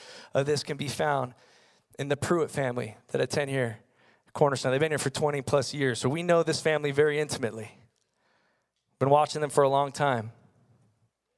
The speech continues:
And the Pruitt family, I would argue, they are known for joy,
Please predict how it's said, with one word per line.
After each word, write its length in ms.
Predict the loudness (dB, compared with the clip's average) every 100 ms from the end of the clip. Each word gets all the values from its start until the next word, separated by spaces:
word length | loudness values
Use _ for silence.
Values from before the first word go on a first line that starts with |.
| _ -20 _ _ _ _ _ -4
And 80 | -2
the 60 |
Pruitt 320 | 2 2 2
family, 520 | 2 2 4 2 0 4
I 160 | 4 6
would 160 | 4
argue, 500 | 4 4 2 2 2
they 300 | 2 2 4
are 120 | 4
known 440 | 2 2 4 4 2
for 240 | 4 4
joy, 680 | 4 4 6 4 0 -4